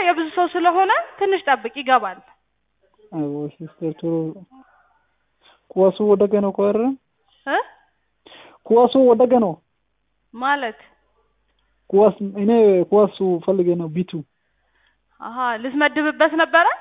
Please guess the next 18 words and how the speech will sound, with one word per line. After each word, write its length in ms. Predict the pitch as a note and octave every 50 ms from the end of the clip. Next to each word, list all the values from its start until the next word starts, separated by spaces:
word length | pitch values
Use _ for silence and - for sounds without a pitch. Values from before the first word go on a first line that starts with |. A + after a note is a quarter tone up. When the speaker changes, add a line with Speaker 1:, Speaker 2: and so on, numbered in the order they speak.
| - - _ _ _ _ _ _ -
Speaker 2:
አዎ። 260 | G#3 G#3 G#3+ A3+ G#3 F3 E3 E3 D#3 _ _ _ _ _ _ _ _ _ _ -
Speaker 1:
እኮ 160 | G#3+ B3 - F4+ F#4+
ትንሽ 260 | F#4+ G4 F#4 F#4 E4+
ጠብቅ፣ 320 | - C#4+ C#4+ B3 A#3 A3+ A3+ A#3
ይስተካከላል። 760 | A#3+ B3 C4 - - C#4+ C4 C4 B3+ - B3+ G#3+ G3 F#3+ G#3+
እሺ፣ 100 | G#3+ - F#4+ A4+ - _ _ _ _ _ _ _ _ _ _ _ _ _ _ _ _ _ _ _ _ _ _ _ _ _ _
ትንሽ 200 | - E4+ D#4 C#4
Speaker 2:
ሲስተር፣ 180 | A#3 - F#3 F3+
Speaker 1:
ብቻ። 140 | F#3 F3+ -
Speaker 2:
እሺ። 100 | F#3 F#3 _ _ _ _ _ _ _ _ _ _ _ _ _ _ _ _ _ _ _ _ _ _ _ _ _ _ _ _ _ _ _ _ _
አምስት 180 | G3 G#3 B3 A#3+
ደቂቃ 180 | - C#4+ D4 C#4+
ይጠብቃል? 340 | D#4 D#4+ C4+ D#4 D4+ F4+ F4+ _ _ _ - - - - - - _ - _
Speaker 1:
ምን 120 | C#4 C#4 D4
አልከኝ? 380 | D#4+ E4+ E4 - A4 C5 D5+ - _ _ _ _ _ _ _ - _ _ _ _
Speaker 2:
አምስት 260 | - G#3 A#3 C#4 A#3+ -
ደቂቃ 200 | B3+ B3+ C#4 C#4+
ይጠብቃል? 440 | C#4+ B3 C#4+ C4+ D4+ C4+ E4 F4+